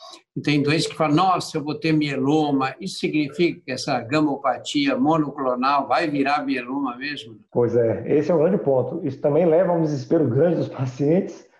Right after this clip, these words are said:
Speaker 2: Alguns médicos se sentem constrangidos porque não sabem lidar com isso, e, na verdade, não é o reverso. Isso é um exame de triagem grosseiro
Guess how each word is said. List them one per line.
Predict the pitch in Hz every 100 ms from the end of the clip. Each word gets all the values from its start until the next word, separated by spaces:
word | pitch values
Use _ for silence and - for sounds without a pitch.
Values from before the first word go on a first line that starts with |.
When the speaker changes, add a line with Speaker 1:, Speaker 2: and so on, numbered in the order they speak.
| _ -
Speaker 2:
Alguns | 135 156
médicos | 156 165 165 -
se |
sentem | 127 151 -
constrangidos | 165 160 - 143 123 156 160
porque | 160 143 160 151 143 - _
não | 143 147
sabem | - 160 156
lidar | 147 139 160 -
com | 143
isso, | 135 196 - 123 - _ -
e, | 147
na | 160
verdade, | 165 165 175
não | 170
é | 170
o |
reverso. | 170 131 139 135 - - _ _
Isso | 139 135
é | 139
um | 151 170
exame | 143 156 156
de | -
triagem | 139 139 143 135 120
grosseiro | 147 160 160 - 143 180 277